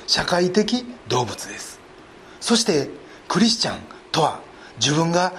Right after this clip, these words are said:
これまで運転してきた自動車のハンドルをイエスに明け渡した人たちです。つまりクリスチャンとは、本当の意味でもう主体性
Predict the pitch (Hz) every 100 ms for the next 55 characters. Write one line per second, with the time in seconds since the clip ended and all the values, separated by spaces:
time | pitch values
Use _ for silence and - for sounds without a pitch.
0 | - - 247 196 110 - - - 196 208
1 | 208 196 190 190 - 127 - - - -
2 | - 131 165 277 262 - 143 120 101 185
3 | 196 190 185 175 180 - - - 233 262
4 | 190 - 151 139 - 135 - 165 185 185
5 | 143 - - 147 151 - - - 135 -
6 | - - - - - - - - - -
7 | - - - - - - - 247 269 202
8 | 110 - - - - - - - 202 254
9 | - - 147 113 - 151 117 - - -
10 | - - - - - - - - - -
11 | - 269 277 - 269 254 247 240 160 113
12 | - - - 208 240 226 - - - -
13 | - 285 277 240 - 247 240